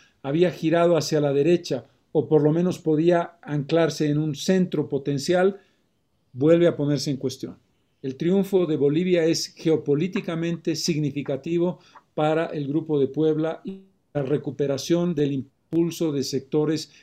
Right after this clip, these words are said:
que están con el kirchnerismo y con los secto-, y con los, eh, elementos políticos que he mencionado.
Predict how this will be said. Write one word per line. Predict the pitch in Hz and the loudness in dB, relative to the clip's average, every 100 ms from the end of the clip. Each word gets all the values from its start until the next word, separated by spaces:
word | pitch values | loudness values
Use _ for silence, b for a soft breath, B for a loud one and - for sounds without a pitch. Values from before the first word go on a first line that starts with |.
| _ - | _ -10
que | |
están | 135 - 151 | -8 -6 -6
con | 147 | -4
el | 135 127 | -4 -4
kirchnerismo | 143 143 143 151 151 160 160 | -8 -6 -4 -4 -4 -6 -6
y | 147 | -6
con | - 139 | -6 -4
los | 131 120 | -4 -4
secto-, | 127 - 147 113 | -10 -8 -8 -6
y | - | -8
con | 143 131 | -6 -4
los, | 123 - | -6 -8
eh, | 143 139 139 | -10 -10 -8
elementos | 131 139 139 135 | -6 -6 -8 -8
políticos | 135 135 - 135 - | -6 -8 -8 -12 -8
que | 131 | -6
he | |
mencionado. | 127 120 123 110 | -6 -6 -12 -16